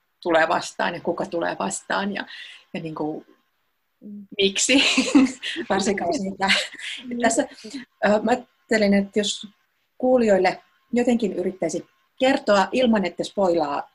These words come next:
Speaker 1: jotenkin tästä niin kuin mitään, koska mä en haluaisi, mä haluaisin, että kaikki saisi lukea tämän yhtä sillä jotenkin puhtaalta pöydältä, kuin mitä mä sain lukuun ottamatta sitä, sitä kuvittelemaani kritiikkiä. Tota,
Speaker 2: Joo.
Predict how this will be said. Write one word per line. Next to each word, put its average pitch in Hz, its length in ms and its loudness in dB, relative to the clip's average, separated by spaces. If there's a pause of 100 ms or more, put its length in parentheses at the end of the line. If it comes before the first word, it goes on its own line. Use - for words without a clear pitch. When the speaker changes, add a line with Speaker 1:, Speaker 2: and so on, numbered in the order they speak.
(100)
Speaker 1:
jotenkin 156 320 -12
tästä - 240 -12
niin 156 140 -14
kuin 160 120 -16
mitään, 220 460 -2
koska 226 220 -12
mä 170 60 -8
en 165 100 -10
haluaisi, 202 280 -6
mä 190 60 -4
haluaisin, 180 220 -2
että - 120 0
kaikki 190 200 0
saisi 165 220 -10
lukea - 240 -16
tämän - 180 -16
yhtä - 180 -20
sillä 202 220 -12
jotenkin 208 380 -12 (1080)
puhtaalta 175 500 -2
pöydältä, 190 500 0
kuin 156 120 -12
mitä 170 220 -10
mä 180 160 -6
sain 156 400 -8 (2750)
lukuun 175 280 0
ottamatta 156 380 -8
sitä, - 280 -4
sitä 160 180 -12
kuvittelemaani 170 960 -6 (380)
kritiikkiä. 202 720 -4 (840)
Tota, 170 220 -6
Speaker 2:
Joo. 165 380 -4